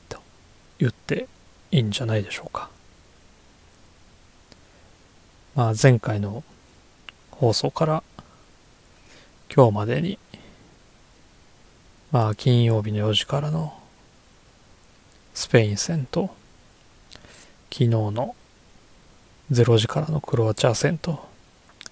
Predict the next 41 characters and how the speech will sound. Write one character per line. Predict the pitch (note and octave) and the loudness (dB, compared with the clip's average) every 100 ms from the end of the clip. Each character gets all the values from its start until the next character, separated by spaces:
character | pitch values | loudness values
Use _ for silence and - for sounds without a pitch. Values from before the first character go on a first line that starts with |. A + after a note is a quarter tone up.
| C#3+ | -2
二 | A#2 | -2
試 | - C3 | 2 2
合 | A2 G#2 | 2 0
あ | A#2 | -2
り | C3+ | -2
ま | C#3 | -4
し | - | -4
て、 | G3 F3+ - - - - - - _ _ - - - - - - _ - | -6 -8 -12 -20 -20 -20 -20 -20 _ _ -20 -20 -20 -20 -20 -20 _ -2
ま | A2+ G#2 | -2 0
あ、 | |
皆 | G#2 A2 A#2 | -2 2 2
様 | - C#3 C#3+ | 0 -4 -4
と | E3+ | -2
同 | E3+ E3 | -2 -2
じ | - | -4
く | - E3+ - - - - - - - _ - - - - - - - - - - - - - - | -4 -6 -6 -20 -20 -20 -20 -20 -20 _ -20 -20 -20 -20 -20 -20 -20 -20 -20 -20 -20 -20 -20 -6
寝 | B2 | -2
不 | G#2+ G#2+ | 0 0
足 | B2 G#2 | -2 -2
で | C#3+ | 0
ご | D3+ | 0
ざ | D3+ E3+ | 0 -2
い | |
ま | D#3+ | -4
す。 | - - - - - - - - - _ _ - - _ - - _ - - - - - - _ _ _ - - - - | -6 -8 -10 -16 -20 -20 -20 -20 -20 _ _ -20 -20 _ -20 -20 _ -20 -20 -20 -20 -20 -20 _ _ _ -20 -20 -20 -4
ま | B2+ G#2+ | 0 2
あ、 | G2+ | 0
そ | - B2 | 0 4
の | B2 | 6
間 | B2 A#2+ | 8 6
の | A#2 | 4
ね、 | A#2+ G#2 - - | 2 0 -6 -20
金 | - B2 A#2+ | 0 4 4
曜 | A#2 | 4
日 | G#2 A2 | 0 -4
か | E3+ | -2
ら | D#3+ | 0
日 | C#3 - A#2 | 0 0 -2
曜 | G#2 | -4
日 | - | -4
は、 | C#3 E3+ | -4 -4